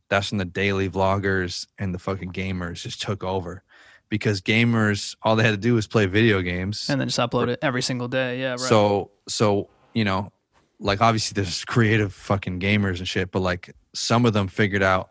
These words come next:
Speaker 1: "Oh, I can just play G T A for two hours, get two full videos from it. My editor can throw it together and post them in the same day tomorrow and just do the same thing every single day."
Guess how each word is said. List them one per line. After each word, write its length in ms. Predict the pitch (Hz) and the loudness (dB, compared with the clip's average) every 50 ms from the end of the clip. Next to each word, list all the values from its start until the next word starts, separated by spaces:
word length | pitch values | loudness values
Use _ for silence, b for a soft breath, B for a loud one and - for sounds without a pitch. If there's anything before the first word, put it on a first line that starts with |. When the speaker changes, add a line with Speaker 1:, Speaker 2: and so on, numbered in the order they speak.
| _ - | _ 0
Speaker 1:
"Oh, 160 | 123 120 101 | 2 2 2
I 140 | 90 95 123 | 2 0 0
can 160 | - 139 113 | -2 -2 -4
just 220 | 98 90 - _ | -4 -6 -8 _
play 380 | - - - 107 104 104 101 98 | -16 -6 -2 0 0 0 0 -2
G 200 | 90 87 107 110 | -2 -2 -2 -2
T 220 | 104 - - 101 101 | -2 -2 -4 -2 0
A 260 | 104 104 104 101 95 | 0 2 0 0 -2
for 200 | 92 - - 95 | -4 -8 -12 -12
two 280 | - - - 110 98 92 | -12 -4 -2 -2 0 0
hours, 580 | 90 90 92 90 90 90 92 - - - - b b b b b b b b b b b b b b _ _ _ _ _ _ _ _ _ _ - | 0 0 0 0 -2 -4 -4 -8 -10 -12 -14 b b b b b b b b b b b b b b _ _ _ _ _ _ _ _ _ _ -6
get 240 | - - 107 - - | 0 0 0 0 0
two 260 | - - 135 131 123 | 0 4 4 4 4
full 300 | 113 - - 123 117 107 | 4 2 4 4 4 4
videos 500 | 90 104 110 113 113 101 90 90 90 - | 4 2 2 4 4 4 2 2 -2 -4
from 220 | - - 92 90 | -4 -4 -4 -4
it. 160 | 87 92 95 _ _ _ - | -4 -6 -8 _ _ _ -8
My 140 | 104 101 98 | -6 -4 -2
editor 380 | 90 104 110 117 113 113 107 104 | 0 2 2 2 4 2 2 0
can 160 | - 110 95 | -2 -6 -8
throw 200 | - 107 104 101 | -2 0 0 0
it 80 | 98 | 0
together 600 | - - - 98 104 101 92 95 90 90 92 101 _ _ _ _ _ _ _ _ - | -4 -8 -6 -2 -2 0 0 0 -2 -2 -4 -6 _ _ _ _ _ _ _ _ -8
and 160 | 160 160 - | -6 -6 -6
post 280 | - - 110 104 - - | -2 0 0 0 0 0
them 100 | 98 95 | -4 -4
in 60 | 87 | -4
the 60 | 85 | -4
same 280 | - - - 104 101 95 | -6 -4 -2 -2 -2 -2
day 220 | 90 98 95 90 | -2 -2 -4 -4
tomorrow 480 | 90 - 90 90 90 90 87 87 87 - | -4 -8 -8 -6 -4 -2 -2 -4 -4 -8
and 120 | - 101 95 | -10 -12 -12
just 120 | 87 82 | -10 -6
do 100 | - 104 | -6 -6
the 60 | 95 | -6
same 220 | 92 - 104 101 95 | -4 -4 -4 -4 -4
thing 180 | - 95 - _ - | -6 -8 -12 _ -8
every 240 | 107 107 92 95 98 | -8 -8 -6 -8 -10
single 280 | - - 101 92 90 | -8 -8 -8 -10 -10
day." 340 | 92 98 98 98 92 92 95 | -8 -6 -4 -4 -4 -6 -8